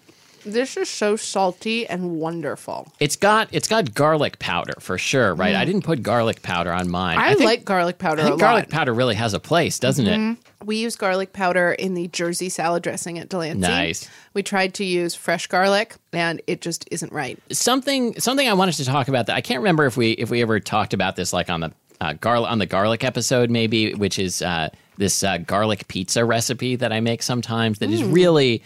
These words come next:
Speaker 2: as much garlic bread as it is pizza because it's, uh, it's a pizza crust and, like, like a, a refrigerated supermarket pizza crust, even, like, the, the kind in a tube is perfect for this.
Speaker 1: Mm-hmm.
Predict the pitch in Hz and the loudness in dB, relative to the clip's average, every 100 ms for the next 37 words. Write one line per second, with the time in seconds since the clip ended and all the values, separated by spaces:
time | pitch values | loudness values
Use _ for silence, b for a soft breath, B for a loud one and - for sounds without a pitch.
0 | B B B B 127 117 139 160 147 127 | B B B B 0 4 4 4 0 -4
1 | 110 95 98 101 113 107 104 98 95 90 | 0 2 2 0 0 0 0 0 -2 -2
2 | 95 - - 95 - 113 117 b b - | -2 -4 -8 -6 -2 0 -2 b b -8
3 | 117 123 104 113 101 - - 104 98 95 | -2 0 0 0 -2 -2 -2 0 0 -2
4 | - - 98 - 160 160 - 143 123 120 | -4 -4 -4 -2 0 0 0 0 0 -2
5 | - - 98 95 85 - b 92 90 92 | -6 -6 -2 -2 -4 -10 b -2 -2 0
6 | 85 - 90 85 - _ _ 117 - 143 | -2 -2 -4 -4 -6 _ _ -2 2 2
7 | 123 127 107 101 90 - 107 104 101 95 | 2 2 2 0 -2 -2 0 2 2 0
8 | 101 90 - - 92 98 - 98 92 - | 0 -4 -4 -6 -2 -2 -2 -2 -2 -2
9 | 101 98 90 82 - 85 - - 98 90 | -2 0 0 -2 -4 -6 -6 -4 -2 -2
10 | 80 - - 95 92 87 80 - 92 87 | -4 -6 -2 0 0 0 -4 -6 -6 -4
11 | 98 - 113 104 107 104 233 233 247 | -4 -6 -6 -2 0 0 -2 -6 -4